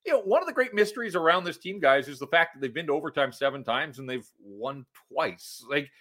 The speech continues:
with the star power that they're able to throw over the boards, uh, they should do better than winning two of every seven games that go beyond regulation time. Now, you get to the playoffs, three on three, shootouts, none of that really matters. But I just think on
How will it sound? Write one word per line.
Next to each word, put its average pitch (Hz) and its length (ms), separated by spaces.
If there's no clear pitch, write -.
with 156 140
the 160 80
star 196 320
power 196 340
that 147 160
they're 175 180
able 160 140
to 131 60
throw 151 240
over 135 120
the 117 80
boards, 113 540
uh, - 160
they 208 240
should 277 380
do 190 160
better 135 400
than 139 320
winning 143 420
two 339 220
of 156 120
every 151 220
seven 147 580
games 143 360
that 143 140
go 131 160
beyond 120 240
regulation 160 480
time. 107 240
Now, 113 240
you 95 100
get 95 120
to - 60
the 190 60
playoffs, 165 680
three 101 140
on 98 160
three, 156 420
shootouts, 127 480
none 139 120
of 123 60
that 104 160
really 123 200
matters. 113 540
But 170 120
I 180 80
just 156 260
think 156 280
on 180 260